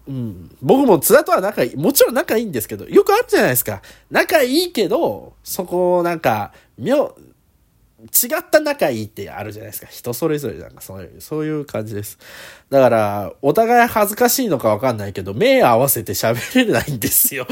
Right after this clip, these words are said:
<laughs> ちょっとどっか視線を外して喋るんですよ。だけど、津田が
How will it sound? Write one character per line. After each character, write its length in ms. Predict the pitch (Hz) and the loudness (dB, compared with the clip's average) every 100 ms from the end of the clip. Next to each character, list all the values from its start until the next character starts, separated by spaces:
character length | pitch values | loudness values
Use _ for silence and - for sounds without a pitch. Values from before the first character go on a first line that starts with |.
| - | -10
<laughs> 120 | - | -4
ち 160 | - - | 2 4
ょ 60 | |
っ 60 | 370 - | 4 2
と 160 | - | 0
ど 220 | 151 165 262 | 2 0 -2
っ 40 | - | -4
か 300 | - 214 127 262 - | -2 2 2 -2 -12
視 280 | - - 175 | -4 0 0
線 380 | - 247 254 254 | 2 2 2 0
を 80 | 269 | 0
外 320 | 240 202 202 | 0 0 -2
し 100 | - | -2
て 80 | 214 | 0
喋 340 | 196 180 185 | 2 2 2
る 120 | 147 110 | 0 -4
ん 80 | |
で 80 | 101 | -6
す 160 | 95 90 | -10 -10
よ。 180 | 73 - - - - - | -14 -16 -20 -20 -20 -2
だ 140 | 165 254 | 0 2
け 160 | 226 | 2
ど、 580 | 196 190 165 123 104 - _ _ _ | 4 6 6 6 0 -8 _ _ _
津 140 | - 165 | -2 2
田 140 | 165 | 4
が 460 | 165 156 156 156 | 6 6 6 4